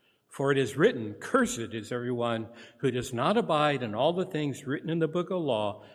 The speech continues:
and do them.'" Galatians three ten. You are liable to a curse because the implication is,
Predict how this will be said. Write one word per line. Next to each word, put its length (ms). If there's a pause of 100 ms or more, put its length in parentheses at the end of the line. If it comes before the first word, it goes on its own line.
(140)
and 240
do 200
them.'" 300 (480)
Galatians 540
three 180
ten. 320 (1500)
You 180
are 280
liable 540
to 180
a 60
curse 420
because 380
the 100
implication 720
is, 520